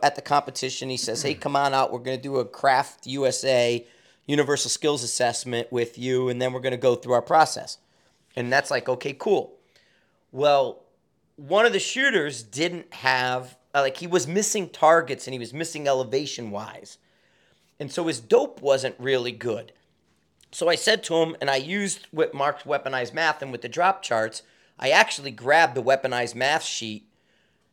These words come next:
um, one of the ones I had, and I told him to fill out, 'cause he was using a computer.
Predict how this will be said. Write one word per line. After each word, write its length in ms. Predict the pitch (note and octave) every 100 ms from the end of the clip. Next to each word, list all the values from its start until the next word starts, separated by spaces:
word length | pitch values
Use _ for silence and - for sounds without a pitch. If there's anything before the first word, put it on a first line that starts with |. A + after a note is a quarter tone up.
| _
um, 220 | C3 B2+
one 160 | B2+ C#3
of 40 |
the 60 | C3+
ones 160 | C3+ B2
I 160 | E3
had, 280 | D#3+ A#2 A#2
and 80 | A#2
I 60 | A#2
told 320 | - E3 D#3+
him 140 | D#3+
to 60 | C3+
fill 540 | - - - G3 A3+ -
out, 260 | D#3 D3+ -
'cause 120 | C#3
he 100 | F#3
was 140 | E3
using 240 | D3 C#3+ C3+
a 40 |
computer. 580 | A#2+ B2 - G3+ C3 A2